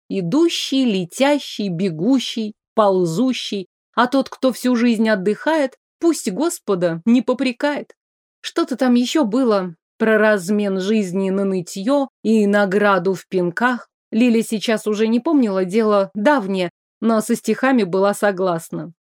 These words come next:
Идти надо. Надо двигаться, ползти на четвереньках, зубами за землю цепляться, любой шанс использовать. И тогда, рано или поздно, жизнь протянет тебе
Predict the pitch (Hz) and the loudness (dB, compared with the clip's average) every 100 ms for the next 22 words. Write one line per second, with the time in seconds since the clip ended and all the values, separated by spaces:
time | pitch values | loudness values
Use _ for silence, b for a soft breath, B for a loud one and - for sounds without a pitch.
0 | - 190 - 214 202 175 - - _ _ | -12 -10 -4 -2 -2 -4 -6 -14 _ _
1 | 247 262 196 170 226 180 180 - 185 - | -2 0 0 0 -2 -2 -6 -6 -8 -2
2 | 233 220 196 - 254 220 - 214 190 214 | 2 2 0 0 2 2 0 -2 0 2
3 | 240 208 185 175 _ - 196 233 202 240 | 0 0 -4 -6 _ -10 -2 0 0 0
4 | 196 180 226 208 226 190 - - 165 254 | -2 -2 -2 0 0 0 -2 -4 -2 0
5 | 214 - 185 - _ _ 202 208 180 254 | 0 -4 -12 -12 _ _ -2 0 0 0
6 | 277 - - 247 190 - 214 - 226 233 | 0 -2 -2 0 -2 -4 -6 -4 0 0
7 | 175 185 170 - _ _ 220 240 226 302 | 0 -4 -6 -8 _ _ -2 0 2 2
8 | 277 254 233 208 196 208 302 262 226 220 | 2 2 2 0 -2 0 -2 0 -2 -4
9 | _ _ 240 311 285 247 240 233 254 285 | _ _ 0 2 2 2 0 0 2 2
10 | 247 226 220 196 247 | 0 -2 -4 -2 -2